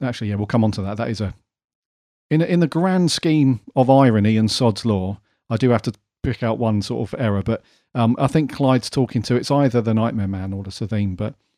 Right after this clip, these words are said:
he's saying about, "I know, I don't wanna go, you know, I've seen Earth from space and all that lot." That's obviously a throwback to the Warriors of Kuдлak when they're up on the spaceship and Clyde's looking out at the Earth and everything.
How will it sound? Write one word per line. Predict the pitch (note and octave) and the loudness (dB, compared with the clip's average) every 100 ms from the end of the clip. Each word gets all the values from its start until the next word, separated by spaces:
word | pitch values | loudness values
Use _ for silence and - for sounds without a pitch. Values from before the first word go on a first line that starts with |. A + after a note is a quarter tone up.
| _ _ _ _ | _ _ _ _
he's | A#2+ G2 | -6 -4
saying | - G#2+ G2+ | 0 0 0
about, | G#2 G#2 A2 | 0 -2 -2
"I | C#3+ | 2
know, | D3 C3+ | 4 4
I | |
don't | C#3 | 2
wanna | C#3 A#2+ | 0 -2
go, | A#2 | 0
you | A2+ A#2 | 0 0
know, | G#2+ | 0
I've | G#2 | -4
seen | - B2+ A#2 - | -2 0 0 -2
Earth | B2+ A#2 | -4 -4
from | - A#2+ G#2+ | -6 -6 -6
space | - A2+ A2 G#2+ | -6 -6 -6 -6
and | A#2 | -4
all | |
that | A2+ A#2 | -4 -4
lot." | A#2 - _ _ _ | -8 -10 _ _ _
That's | C#3 B2+ | -4 0
obviously | C3+ A#2+ - A#2+ | 0 0 -2 -2
a | A2 | -2
throwback | G#2 - A#2 A2+ A2 - | -4 -4 -2 0 -2 -8
to | - A2+ | -8 -6
the | G#2 | -2
Warriors | A#2 A2 G#2+ | 0 0 -2
of | G#2+ | -6
Kuдлak | - B2 A#2+ A#2 - | -6 -4 -4 -6 -4
when | A2 | -4
they're | G#2 A2 | -2 -2
up | A2 | -4
on | G#2+ | -4
the | G2+ | -6
spaceship | - A2+ G2+ A#2 A2 A2+ | -4 -4 -4 -6 -8 -8
and | G2 | -10
Clyde's | - A2+ A2 - | -8 -6 -6 -6
looking | A2+ A2 A#2 | -6 -4 -2
out | A2 - | -2 -4
at | - | -8
the | G#2 | -8
Earth | A2 A2 G#2+ | -4 -4 -4
and | A2 | -4
everything. | G#2+ A2 A2+ A2 | -4 -4 -4 -4